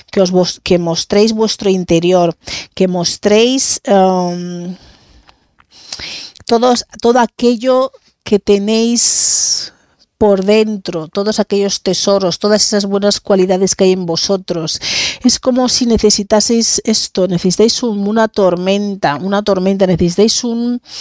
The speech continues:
un, un, algo que suceda rápido y drásticamente en vuestra vida para coger el, el valor y el coraje para tomar el control de vuestra vida y andar el camino que tenéis que andar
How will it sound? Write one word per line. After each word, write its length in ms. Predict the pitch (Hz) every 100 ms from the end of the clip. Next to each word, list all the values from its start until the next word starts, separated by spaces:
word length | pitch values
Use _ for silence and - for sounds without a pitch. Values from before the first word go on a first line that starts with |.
| - - -
un, 420 | 220 240 247 247 -
un, 580 | 240 247 254 254 247 - -
algo 320 | 240 233 240
que 120 | 247
suceda 760 | 233 220 - 233 226 226 240 196
rápido 640 | 190 190 214 220 240 233
y 140 | 208 190
drásticamente 1200 | 185 208 220 - 247 220 202 202 214 208 170 - - - _
en 220 | 208 202
vuestra 500 | 190 185 - - 185
vida 440 | 175 208 190 160 -
para 220 | - 175
coger 340 | 160 180 - 202
el, 240 | 214 214 _ -
el 220 | 185 175
valor 500 | 175 160 185 202 196
y 220 | 208 190
el 160 | 165 175
coraje 560 | 185 180 190 - 220
para 300 | 196 175 165
tomar 340 | 165 180 180 202
el 160 | 202
control 640 | - 190 180 180 226 214
de 60 | 214
vuestra 400 | 202 185 - 180
vida 380 | 175 196 208 208
y 180 | 208 202
andar 440 | 180 180 180 202
el 160 | 220 208
camino 600 | - 180 190 226 240 254
que 100 | 226
tenéis 420 | 190 180 196 -
que 120 | -
andar 640 | 180 180 175 190 175 170